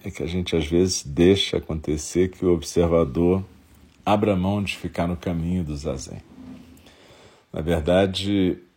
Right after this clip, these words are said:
deve chegar um momento no zazen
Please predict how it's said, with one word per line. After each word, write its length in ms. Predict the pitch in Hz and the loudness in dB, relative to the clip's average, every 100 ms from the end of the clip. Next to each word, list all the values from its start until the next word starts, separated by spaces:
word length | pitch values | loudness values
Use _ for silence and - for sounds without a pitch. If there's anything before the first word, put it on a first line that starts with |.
| _ _ _ _ | _ _ _ _
deve 280 | - 98 92 | 2 4 4
chegar 380 | - 95 80 90 | 4 2 4 4
um 80 | 90 | 4
momento 640 | 87 80 82 101 113 87 | 2 0 0 0 -2 -4
no 80 | 80 | -4
zazen 580 | 78 76 73 98 110 | -4 -4 -2 -2 -4